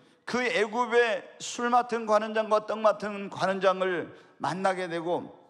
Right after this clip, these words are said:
그들이 어느 날 꿈을 꾸었을 때 그 꿈을 해석해 줍니다. 그리고 술 맡은 관원장이 복직이 됐는데, 그로부터 이 년이 지난 다음에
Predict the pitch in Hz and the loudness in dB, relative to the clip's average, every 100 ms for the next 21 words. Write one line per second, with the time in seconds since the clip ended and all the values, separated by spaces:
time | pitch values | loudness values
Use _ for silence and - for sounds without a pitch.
0 | _ _ _ _ _ - - 185 196 190 | _ _ _ _ _ -8 -2 2 4 4
1 | 190 202 208 202 240 247 240 226 226 - | 4 2 0 -2 0 0 2 2 2 0
2 | 220 214 214 - 220 214 190 196 - 202 | -4 -4 -6 -4 -2 -2 -2 -4 -2 0
3 | 196 170 160 131 95 - _ _ _ _ | 0 -2 -4 -6 -8 -14 _ _ _ _
4 | - 226 254 240 262 285 - - - 269 | -2 2 4 4 4 0 -10 -16 -6 -2
5 | 269 277 - 262 254 240 247 240 240 247 | 2 2 2 0 4 4 4 2 0 -2
6 | - 208 247 233 240 233 226 226 220 233 | -4 -4 -6 -4 0 0 0 0 2 2
7 | 156 - - - _ _ _ - 208 214 | 2 -6 -16 -20 _ _ _ 2 4 4
8 | 208 220 214 220 226 226 220 208 214 220 | 2 0 0 -2 2 2 0 -4 2 4
9 | 208 208 190 208 214 233 220 | 4 0 -2 -2 0 -2 -2